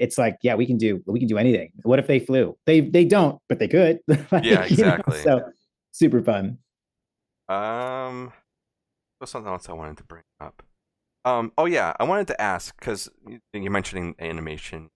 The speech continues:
Speaker 2: mentioning people walking <laughs> through furniture and,
Speaker 1: Mm-hmm.
Speaker 2: and stuff like that. Was there a, a, like, a shot or, like, just, like, one scene that you were finding to be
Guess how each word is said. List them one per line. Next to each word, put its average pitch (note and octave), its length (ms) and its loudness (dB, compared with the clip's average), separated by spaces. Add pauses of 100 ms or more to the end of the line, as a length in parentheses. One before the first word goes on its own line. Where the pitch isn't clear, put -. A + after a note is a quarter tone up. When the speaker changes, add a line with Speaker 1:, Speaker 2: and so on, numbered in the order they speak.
Speaker 2:
mentioning E2 360 -12
people - 320 -12
walking E2+ 380 -6
<laughs> - 20 -18
through - 220 -16
furniture F2+ 920 -2 (500)
and, G2 100 0
Speaker 1:
Mm-hmm. A2+ 220 6
Speaker 2:
and A2 200 0
stuff - 300 -8
like E2+ 200 -6
that. F#2+ 320 -2 (440)
Was C3 160 -2
there G3+ 220 0
a, D#3 260 -2
a, B2 200 0 (320)
like, A#2+ 120 -6
a A#2 80 -6
shot G2+ 540 -2
or, G2 200 -2
like, F2 180 -8 (120)
just, - 200 -12
like, - 140 -16
one F#2 280 -8
scene F2 580 -14
that - 160 -10
you F2 120 -12
were F2 100 -6
finding E2 460 -8
to E2 80 -18
be - 80 -20